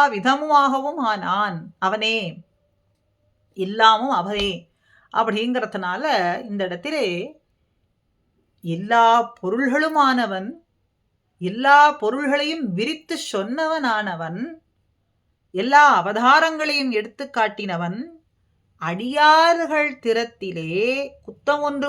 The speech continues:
உண்டுன்னு சொன்னாலும் கூட அவர்களை நிச்சயம் கைவிட மாட்டேன்னு சொல்றது போல இங்கே கலந்து நமக்கு பெரியாழ்வாரும் நம்மாழ்வாரும் காட்டுகின்றார்கள். இப்படி சொல்லிக்கொண்டே போகலாம் ரசானுபவத்தை. கடைசியா சாயை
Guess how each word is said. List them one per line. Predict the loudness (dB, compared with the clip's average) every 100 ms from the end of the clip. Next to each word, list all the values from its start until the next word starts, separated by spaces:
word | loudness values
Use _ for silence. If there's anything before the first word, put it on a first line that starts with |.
| -2
உண்டுன்னு | -2 -2 -2 -2 -4
சொன்னாலும் | -6 -8 -2 0 0 -4
கூட | -6 0
அவர்களை | 2 2 -2 -4
நிச்சயம் | -6 -6 -8 -6
கைவிட | -4 -4 -2 -4
மாட்டேன்னு | -4 -8 -6 -6 -4 -6 -8
சொல்றது | -6 -8 -8 -10
போல | -10 -8 -8 -12 _ _ _ -14
இங்கே | -10 -8 -8
கலந்து | -8 -6 -4 -4 -6
நமக்கு | -8 -8 -8 -8 -8 -10 _ _ _ _ _
பெரியாழ்வாரும் | -4 2 2 2 0 -4 -4 -6
நம்மாழ்வாரும் | -6 -4 -4 -6 -6 -6 -6 -12 _ _ _
காட்டுகின்றார்கள். | -4 -4 -4 -8 -8 -8 -10 -10 -6 -6 -8 _ _ _ _ _ _ _ _ _ _
இப்படி | _ -8 -8
சொல்லிக்கொண்டே | -6 -8 -8 -4 0 2 2 2
போகலாம் | -2 -2 0 0 0 -2
ரசானுபவத்தை. | -6 2 2 2 0 -2 -4 -2 0 2 0 -4 -14 _ _ -4
கடைசியா | -4 -4 -4 0 2 0
சாயை | 0 0 2 0